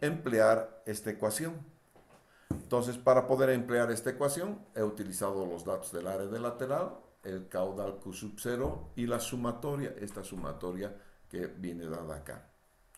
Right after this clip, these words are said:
Pero para el segundo lateral en adelante,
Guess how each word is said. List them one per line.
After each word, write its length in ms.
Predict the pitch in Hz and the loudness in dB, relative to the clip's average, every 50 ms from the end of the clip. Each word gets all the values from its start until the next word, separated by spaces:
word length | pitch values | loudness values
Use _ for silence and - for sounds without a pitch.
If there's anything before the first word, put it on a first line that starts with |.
| _ _ - _ _ _ _ _ _ _ - - - _ _ _ _ _ _ _ - | _ _ -20 _ _ _ _ _ _ _ -20 -20 -20 _ _ _ _ _ _ _ 12
Pero 480 | 180 196 226 233 208 165 127 - - - | 12 12 12 12 12 12 8 6 8 12
para 220 | 139 135 143 143 | 12 12 12 12
el 80 | 139 - | 8 8
segundo 500 | - 147 143 165 196 226 226 214 208 185 | 8 6 6 6 4 4 6 6 6 8
lateral 640 | 165 151 - 147 127 117 117 117 113 107 - - - - | 8 6 6 4 2 4 4 4 4 4 2 -4 -4 -2
en 200 | 127 120 123 120 | -2 0 0 2
adelante, 1300 | 113 104 95 98 98 95 90 87 87 85 85 85 87 87 90 - - - 127 143 160 156 156 - - | 0 0 2 0 0 0 0 -2 -2 -4 -8 -10 -10 -12 -12 -10 -2 2 2 2 2 0 -6 -10 -16